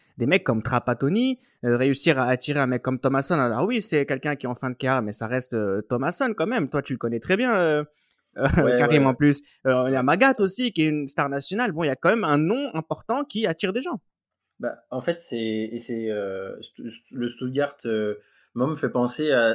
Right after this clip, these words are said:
Speaker 2: à ces clubs aussi comme, euh, le Werder, comme Schalke, qui, dans une cer-, dans une moindre mesure, hein, une échelle un tout petit peu, euh,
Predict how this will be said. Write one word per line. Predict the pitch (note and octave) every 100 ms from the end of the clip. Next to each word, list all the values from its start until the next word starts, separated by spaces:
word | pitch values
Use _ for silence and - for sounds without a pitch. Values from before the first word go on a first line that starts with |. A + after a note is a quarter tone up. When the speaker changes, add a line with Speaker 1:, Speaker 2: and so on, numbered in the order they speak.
| A#2
Speaker 2:
à |
ces | A#2 A#2+
clubs | D3 C#3
aussi | B2 C3+
comme, | B2+ A#2 A2+
euh, | G#2+ - _
le | A2+ A2+
Werder, | B2 A#2+ C3 C#3
comme | - A#2
Schalke, | A2+ D3+ D#3 - _
qui, | - A#2 A2+ - _ _ -
dans | A#2
une | B2 B2+
cer-, | A#2 C#3 C#3
dans | C3
une | B2+ C3
moindre | C3 C3
mesure, | C#3 C#3+ D#3 B2
hein, | A#2+
une | A#2+
échelle | A#2+ - A#2+
un | A#2 -
tout | C#3
petit | - B2+
peu, | C3+ B2
euh, | A#2 A#2